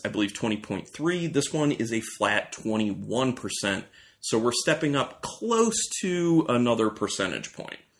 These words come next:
Uh, once again, this is also in a seven hundred fifty milliliter bottle.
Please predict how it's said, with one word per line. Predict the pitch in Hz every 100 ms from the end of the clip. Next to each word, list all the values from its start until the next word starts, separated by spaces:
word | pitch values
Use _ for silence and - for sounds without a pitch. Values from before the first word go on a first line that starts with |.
| - - _ -
Uh, | 107 104 101
once | 117 117
again, | 110 107
this | 104 98
is |
also | 101 98 104
in |
a | 92
seven | - 95 98
hundred | 95 92
fifty | 87 98 95
milliliter | 92 87 82 71 69 65
bottle. | 67 50 -